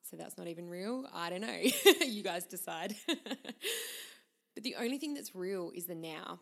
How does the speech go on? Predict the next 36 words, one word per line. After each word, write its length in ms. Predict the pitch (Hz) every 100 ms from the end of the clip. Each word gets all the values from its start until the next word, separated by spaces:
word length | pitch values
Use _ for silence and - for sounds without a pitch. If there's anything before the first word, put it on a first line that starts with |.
| - -
this 180 | 208
very, 400 | 196 170 202 196
very 220 | 202 202 185
moment. 420 | 170 160 156 - - _ _ _ _ _ _ _
Everything 400 | 247 277 285 285
else 300 | 226 202 -
is 220 | - 185
not 180 | 214 165
reality. 540 | 226 185 240 202 160
It's, 160 | 175 -
it's 180 | 220 - -
all 320 | 233 262 262
a 60 | 208
thought 600 | - 208 240 214 165 - -
inside 580 | 185 185 175 196 180
of 80 | 180
your 140 | 170 175
head. 560 | - 247 240 180 175 - - _ _ _ -
And 180 | 190 185
these 220 | 214 269
thoughts, 400 | - 208 240 -
yeah, 340 | 185 220 226
they 220 | 175 220 233
sure 240 | - 214
as 120 | 202
heck, 220 | - 202
they 140 | 190 196
seem 340 | - 190 202 185
real. 380 | 196 165 170 - _ _ _ _ _ _ _ -
But 140 | 175
they're 140 | 208 214
just 280 | 302 285
a 60 | 220
concept, 800 | - 180 226 226 - - - - - -
and 140 | 185
they're 360 | 185 185 180